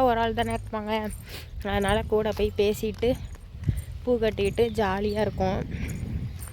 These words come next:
அதனால அங்க போயிடுறது. அப்புறம் வந்து எனக்கு வேற நைட்ல இருந்து சளி பிடிச்சிருச்சு ஃப்ரெண்ட்ஸ், நல்லாவே பிடிச்சிருச்சு.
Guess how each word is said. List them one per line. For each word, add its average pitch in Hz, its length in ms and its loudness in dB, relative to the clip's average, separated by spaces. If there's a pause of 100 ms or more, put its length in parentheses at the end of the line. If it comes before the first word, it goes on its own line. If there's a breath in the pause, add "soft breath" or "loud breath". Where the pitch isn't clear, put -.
(320)
அதனால 185 340 4
அங்க 202 180 2
போயிடுறது. 185 480 2 (1120 loud breath)
அப்புறம் 202 280 2
வந்து 214 160 0 (3000 loud breath)
எனக்கு 214 260 6
வேற 220 120 6 (140)
நைட்ல 240 340 4
இருந்து 226 220 0 (100)
சளி 220 240 4 (100)
பிடிச்சிருச்சு 208 580 0
ஃப்ரெண்ட்ஸ், 190 380 2 (640)
நல்லாவே 240 440 6 (100)
பிடிச்சிருச்சு. 240 540 0